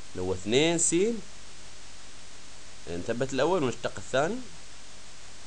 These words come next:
زائد، آه، نثبت الثاني ونشتق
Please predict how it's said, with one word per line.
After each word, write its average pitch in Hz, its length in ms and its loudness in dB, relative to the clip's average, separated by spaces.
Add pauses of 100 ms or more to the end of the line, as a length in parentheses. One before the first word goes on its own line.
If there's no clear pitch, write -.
(680)
زائد، 101 300 8 (1700)
آه، 87 540 2
نثبت 143 420 2
الثاني 170 560 8
ونشتق 110 360 0